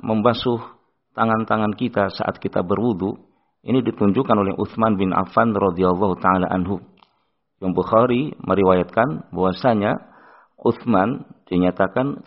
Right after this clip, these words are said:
thumma ghasala yadahul yumna ilal mirfaq thalatha marrat. Thumma ghasala yadahul yusra mithla dhalik.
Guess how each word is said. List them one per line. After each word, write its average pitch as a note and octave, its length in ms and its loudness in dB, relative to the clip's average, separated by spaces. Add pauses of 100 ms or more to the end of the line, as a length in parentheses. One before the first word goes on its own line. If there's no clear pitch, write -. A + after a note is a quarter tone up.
thumma A2+ 480 2
ghasala G2+ 720 0 (320)
yadahul G#2+ 640 2
yumna A2 800 0 (160)
ilal G2+ 400 0
mirfaq B2+ 720 -2
thalatha A2 480 0
marrat. F2+ 560 0 (640)
Thumma A2+ 400 4
ghasala G2+ 720 0
yadahul G#2+ 640 0
yusra C3+ 800 0
mithla G2 400 0
dhalik. D#2+ 320 -4